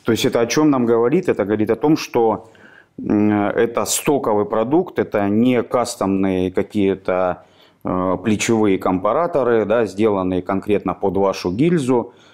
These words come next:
Вот. А это стоковый продукт, и тем не менее, э, достаточно качественный продукт. Да? То есть вот практически стопроцентное прилегание, но это круто.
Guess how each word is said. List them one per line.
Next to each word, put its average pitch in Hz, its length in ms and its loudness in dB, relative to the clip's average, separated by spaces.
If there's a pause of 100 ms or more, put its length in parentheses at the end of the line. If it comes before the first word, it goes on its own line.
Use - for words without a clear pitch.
(120)
Вот. 92 300 -2
А 104 60 2
это 113 180 0
стоковый 120 460 0
продукт, 127 480 -2
и 104 60 0
тем 120 240 2
не 120 80 4
менее, 151 680 2 (460)
э, 104 960 0
достаточно 104 480 0
качественный 85 560 -4
продукт. 82 480 -4 (160)
Да? 214 180 0
То - 220 -4
есть - 180 -4
вот 92 240 -4 (140)
практически 104 460 -2
стопроцентное 104 720 -2
прилегание, 110 560 0
но 104 120 0
это 123 140 -2
круто. 107 440 -2